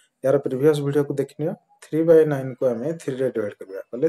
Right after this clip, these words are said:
three one is three ଆଉ three three ଯା ନାଇନ ହବ, ଓକେ? ମୁଁ ଏଠି ଟିକେ repeat କରିଦେଉଛି, both three ଆଉ ନାଇନ ର sim-,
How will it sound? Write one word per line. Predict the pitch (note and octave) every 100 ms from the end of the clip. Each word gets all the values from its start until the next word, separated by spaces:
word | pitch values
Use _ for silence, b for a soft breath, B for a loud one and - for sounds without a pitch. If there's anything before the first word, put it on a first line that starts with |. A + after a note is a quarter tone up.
| E3
three | B2+ A#2+
one | A#2+ B2
is | -
three | - G3
ଆଉ | D3 D#3
three | G#3+ G#3+
three | G2+
ଯା | B2 C#3+
ନାଇନ | G#2 _
ହବ, | _ - A2+
ଓକେ? | - D3 _ _ - _ _ _ _ _ _ _ _ _ _ _ _ _ _ _ _
ମୁଁ | D3
ଏଠି | C#3+ D3
ଟିକେ | D#3
repeat | D3 D3+ D#3
କରିଦେଉଛି, | D3+ D3+ D3+ F3
both | D3 C#3 C#3+
three | D#3 F3+
ଆଉ | D#3+ D3+ D3
ନାଇନ | C#3+ C#3 -
ର | A2+ E3+
sim-, | - B2+